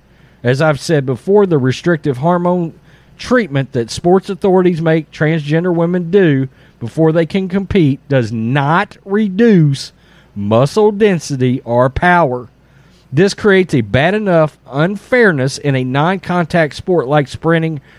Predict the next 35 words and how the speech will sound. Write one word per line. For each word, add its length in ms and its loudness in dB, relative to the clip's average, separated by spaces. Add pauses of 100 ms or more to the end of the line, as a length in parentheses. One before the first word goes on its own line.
(120)
or 140 4
weightlifting, 760 0 (320)
but 240 0
when 180 0
it 140 -4
comes 360 -2
to 160 -2
combat 680 0
sport 380 0
like 240 0
M 180 0
M 200 0
A, 380 2 (300)
it 180 -2
creates 400 2
a 140 2
potentially 960 -2
deadly 960 -2 (200)
disparity. 880 -2 (1400)
I 140 2
once 320 -2
asked 260 0
the 80 -2
U 180 0
K 220 2
government 500 0
minister 520 0 (420)
who 100 2
supports 520 2
trans 360 -2
women 340 0
competing 500 -2
in 100 0
women's 320 -2
sports 480 2